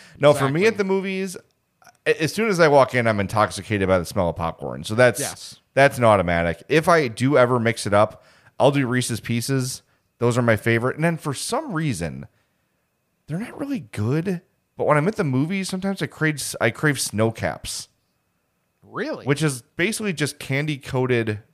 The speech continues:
Speaker 1: chocolate chips.
Speaker 2: Yeah.
Speaker 1: I don't, I don't know. It's a weird, like, this is something I don't normally want, but because I'm at the movies, I want this.
Speaker 2: Mm-hmm.
Speaker 1: I don't know. It's kinda like
Speaker 2: Interesting.
Speaker 1: peanuts when I'm at a baseball game.
Speaker 2: Yeah.
Speaker 1: I don't really sit around and eat peanuts, but when I'm at a baseball game,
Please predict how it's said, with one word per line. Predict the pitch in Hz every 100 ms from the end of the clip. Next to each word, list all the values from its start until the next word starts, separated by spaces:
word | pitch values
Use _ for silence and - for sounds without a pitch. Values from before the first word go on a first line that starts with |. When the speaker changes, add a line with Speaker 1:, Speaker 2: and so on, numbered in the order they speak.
| _ -
Speaker 1:
chocolate | 139 123 123
chips. | - 117 - - - _ _ _ _
Speaker 2:
Yeah. | 226 208 82 - -
Speaker 1:
I | 202
don't, | 269 - _ _
I | -
don't | 254
know. | 254 139
It's | 139
a |
weird, | 151 180 214 214 175
like, | 160 123 - _ _ _ _ _ _ _ -
this | 202 233
is |
something | 214 196 180
I |
don't | 160 131
normally | 135 143 143 123
want, | 110 131 127
but | 127 - -
because | 113 - 127
I'm | 123
at | 120
the | 101
movies, | 107 107 95
I | 92
want | 87 80
this. | 50 50 - - _ _ _ 170
Speaker 2:
Mm-hmm. | 175 196 240 226 _ _ _ -
Speaker 1:
I |
don't | 277
know. | 214 95 - -
It's | - -
kinda | 247
like | 220
Speaker 2:
Interesting. | 151 - 196
Speaker 1:
peanuts | 202 156 127 -
when | 127 131
I'm |
at | 131
a | 113
baseball | 117 120 98 87
game. | 78 50 50 _ _ _ _
Speaker 2:
Yeah. | 165 117 73 -
Speaker 1:
I |
don't | 190
really | 202 160
sit | - 170
around | 131 139 110
and |
eat | 113
peanuts, | - 143 110 73 -
but | -
when | 131
I'm | 147
at | 151
a |
baseball | 127 165 160 113
game, | 98 98 101 101